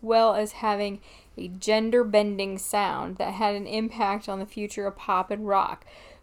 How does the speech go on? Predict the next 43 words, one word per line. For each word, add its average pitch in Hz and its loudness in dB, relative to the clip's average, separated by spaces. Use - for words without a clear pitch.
With 208 2
its 185 -2
sad 220 4
story 226 0
of 208 -6
heartbreak, 208 -2
it 214 -4
has 208 -10
become 208 -8
a 202 -6
symbol 214 -4
of 208 -2
hope - -4
despite - -6
tragedy. - -10
So, 226 2
no 240 6
doubt, 226 6
you 214 -2
know, 202 -2
I 196 -2
said 208 -2
they, 208 -2
they 208 0
had 214 2
all 208 4
of 214 -4
these 214 -4
things 214 -2
going 208 -2
on, 196 -2
and 196 -6
I 196 -2
also 208 -4
said 208 -4
that 202 -10
they 220 0
almost 208 -2
gave 196 0
up 190 0
right 202 0
before 196 -4
this. 220 -2